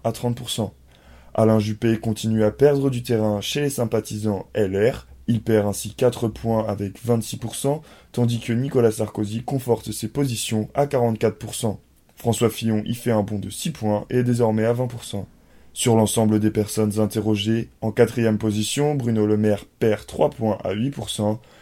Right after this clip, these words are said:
suivi de Jean-François Copé, puis Nathalie Kosciusko-Morizet et Jean-Frédéric Poisson. Au second tour de la primaire, Alain Juppé conforte son avance sur Nicolas Sarkozy,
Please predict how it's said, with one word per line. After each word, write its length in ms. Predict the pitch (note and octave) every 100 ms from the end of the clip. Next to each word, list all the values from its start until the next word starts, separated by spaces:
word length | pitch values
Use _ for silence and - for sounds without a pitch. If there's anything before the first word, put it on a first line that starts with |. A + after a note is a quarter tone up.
| - -
suivi 320 | - A#2+ A2
de 120 | G#2+
Jean-François 540 | G#2+ C3 B2 A2 A2+
Copé, 500 | G#2+ G#2+ - A2 A#2+ -
puis 200 | - G#2+
Nathalie 500 | G#2 A2+ A#2 A2+ A2
Kosciusko-Morizet 1120 | - A#2 - - G#2+ G#2+ C3+ B2+ G2+ G#2 G#2 -
et 120 | B2+
Jean-Frédéric 540 | A#2+ - A#2 A2+ A2+
Poisson. 380 | - G#2+ - G2 _ _ _ _ _ _
Au 100 | -
second 320 | G#2+ A#2+ A2+
tour 180 | G#2+ A#2
de 80 | A2
la 140 | A2
primaire, 520 | A2 - A#2 A#2+ A#2+ -
Alain 180 | A#2+ A#2+
Juppé 360 | A2 G#2+ A#2
conforte 480 | A2 A#2+ A#2 A2+ A2
son 160 | - G#2+
avance 280 | G#2 G#2+ -
sur 220 | - G#2+
Nicolas 320 | B2 A#2+ G#2+
Sarkozy, 560 | - G2+ - B2 C#3+